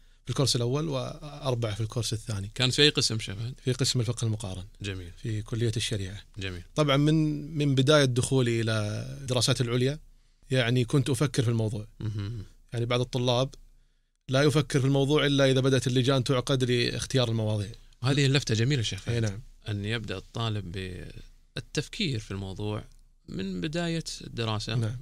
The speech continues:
Speaker 2: أو قبلها إن شاء.
Speaker 1: صحيح.
Speaker 2: ويحاول أن يبني من كل فكرة عنوانًا
Speaker 1: نعم.
Speaker 2: يصلح أن يكون
Speaker 1: نعم.
Speaker 2: دراسة.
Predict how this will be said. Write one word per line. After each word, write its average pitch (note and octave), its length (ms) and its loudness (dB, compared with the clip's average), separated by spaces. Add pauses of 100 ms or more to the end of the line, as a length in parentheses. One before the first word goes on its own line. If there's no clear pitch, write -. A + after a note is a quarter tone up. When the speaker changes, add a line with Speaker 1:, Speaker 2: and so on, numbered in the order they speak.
(100)
Speaker 2:
أو A#3 100 0
قبلها D3 400 -2
إن A2+ 200 -4
شاء. A2+ 300 -2
Speaker 1:
صحيح. A2 480 -4
Speaker 2:
ويحاول D#3+ 640 2
أن D3 140 2
يبني C#3+ 300 2
من C3+ 140 -2
كل D3+ 260 -4
فكرة C#3 420 -2 (480)
عنوانًا A#2+ 600 2
Speaker 1:
نعم. A2 300 -2
Speaker 2:
يصلح - 300 -4
أن A2 60 0
يكون G#2+ 280 -4
Speaker 1:
نعم. F#2+ 80 -6
Speaker 2:
دراسة. F#2 500 -4